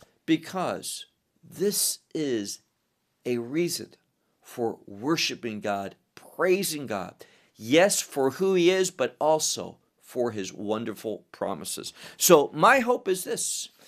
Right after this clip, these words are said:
that you will join me in using this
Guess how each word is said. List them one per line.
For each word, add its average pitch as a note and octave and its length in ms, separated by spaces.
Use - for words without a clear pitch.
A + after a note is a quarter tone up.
that C#3+ 180
you G3+ 260
will D#3+ 300
join G3 440
me D#3+ 280
in D3 300
using D#3 460
this C3 240